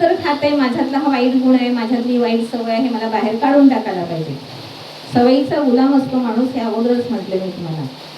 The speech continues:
तर माझं असं मत आहे, आपण सवयीचे गुलाम होण्यापेक्षा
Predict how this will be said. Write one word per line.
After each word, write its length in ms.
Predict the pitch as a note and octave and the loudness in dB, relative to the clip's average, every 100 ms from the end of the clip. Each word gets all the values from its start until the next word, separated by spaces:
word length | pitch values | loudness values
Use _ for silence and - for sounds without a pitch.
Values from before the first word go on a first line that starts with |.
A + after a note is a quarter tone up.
| - - - - - - - - - - - - - - - - D4+ | -18 -18 -18 -18 -18 -18 -18 -18 -18 -18 -16 -18 -18 -18 -18 -10 -6
तर 60 | |
माझं 340 | D#4+ C#4 B3 F4 | 0 2 2 2
असं 300 | E4+ E4+ F4 | 0 -2 -4
मत 240 | E4 C#4 | -4 -4
आहे, 160 | A#3+ G#3+ A3+ - A3+ | -4 -4 -8 -10 -4
आपण 300 | B3 D#4+ F4 | -2 0 0
सवयीचे 600 | D4+ B3+ C#4+ E4 G4+ F4 | 2 2 2 2 2 2
गुलाम 340 | E4 D#4 D4+ | 2 -2 0
होण्यापेक्षा 520 | E4+ C4+ A#3+ A3+ A3+ | 4 4 2 -2 -2